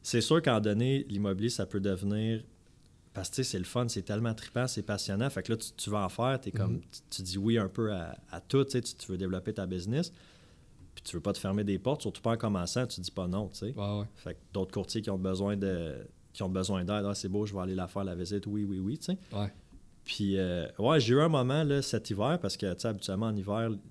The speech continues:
Speaker 1: l'immobilier, c'est un peu plus tranquille, mais là, cette année, c'était complètement malade, là.
Speaker 2: Mhm.
Speaker 1: Fait que là, j'ai eu un moment, j'ai fait comme, « OK,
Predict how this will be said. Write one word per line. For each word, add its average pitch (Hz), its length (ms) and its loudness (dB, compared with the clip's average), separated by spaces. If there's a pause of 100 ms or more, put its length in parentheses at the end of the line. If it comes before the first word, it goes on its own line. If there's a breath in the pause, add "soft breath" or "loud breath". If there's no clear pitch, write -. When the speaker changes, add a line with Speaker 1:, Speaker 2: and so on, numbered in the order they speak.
Speaker 1:
l'immobilier, 95 380 -2
c'est 113 120 -4
un 92 60 -2
peu 95 100 -6
plus - 120 -12
tranquille, 101 360 -4
mais 101 120 -2
là, 101 100 0
cette - 140 -8
année, 95 260 -2
c'était - 280 -12
complètement 95 600 -6
malade, 90 380 -6
là. 156 100 -4 (220 loud breath)
Speaker 2:
Mhm. 127 260 -4
Speaker 1:
Fait - 180 -4
que - 120 -2
là, 113 100 6
j'ai 104 140 4
eu 117 40 8
un 117 60 6
moment, 113 400 4
j'ai 104 160 0
fait - 280 -6
comme, « 85 220 -6
OK, 82 160 -8